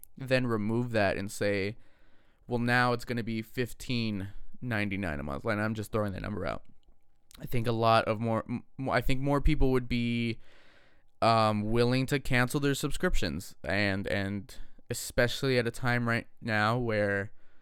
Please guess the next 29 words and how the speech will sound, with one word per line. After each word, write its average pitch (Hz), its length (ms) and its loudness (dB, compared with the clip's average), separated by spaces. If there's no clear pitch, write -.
you 120 120 -2
never 113 520 2
kinda 139 380 0
know 139 440 0
if - 280 -4
a 120 40 -6
pay-per-view 127 440 2
is 143 100 4
<laughs> - 20 -10
gonna 190 200 10
be 180 280 12
good 165 440 6
or 147 100 6
not, 104 240 0
you 107 100 -4
know? 123 220 0
I 120 160 2
think, 131 340 -4
um, 101 640 -2
you 110 120 -6
know, 104 80 -2
we've 107 200 -2
said 120 200 0
it 110 100 0
on 104 120 -2
the, 80 220 -2
on 78 140 -6
the 78 280 -6
podcast 110 840 2